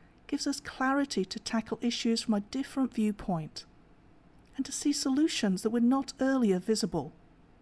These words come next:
So, you have developed a growth mindset as a leader and are integrating mindfulness practices into your day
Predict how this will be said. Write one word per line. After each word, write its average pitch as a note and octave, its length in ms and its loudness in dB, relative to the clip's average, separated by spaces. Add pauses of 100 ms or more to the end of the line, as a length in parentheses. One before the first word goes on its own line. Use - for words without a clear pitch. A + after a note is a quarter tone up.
(1900)
So, B3+ 460 2 (760)
you C4+ 120 0
have B3+ 320 0
developed A#3 560 2
a A#3 40 -4
growth G3+ 360 -2
mindset G3+ 500 2
as G#3+ 120 -8
a G3 60 0
leader E3+ 440 0 (1300)
and B3 160 4
are B3 260 2 (260)
integrating G#3+ 760 2
mindfulness A#3 560 4
practices - 560 -2
into G3 260 0
your F3 80 2
day E3 420 -2